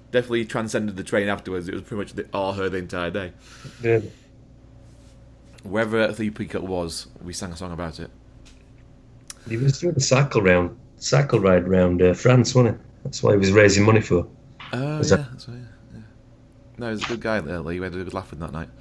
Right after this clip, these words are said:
Speaker 1: Um, all right, so we got some new regular questions we ask people now. So, um, I'm gonna take the,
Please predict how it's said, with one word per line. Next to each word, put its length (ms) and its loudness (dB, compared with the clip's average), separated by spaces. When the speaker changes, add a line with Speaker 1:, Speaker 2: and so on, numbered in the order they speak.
Speaker 1:
Um, 500 2
all 160 0
right, 380 4
so 380 6
we 120 0
got 140 2
some 400 -4
new 160 -2
regular 260 0
questions 340 -6
we 80 0
ask 180 -6
people 220 -10
now. 160 -4
So, 320 -4
um, 360 -2
I'm 120 -4
gonna 80 0
take 360 -2
the, 460 -2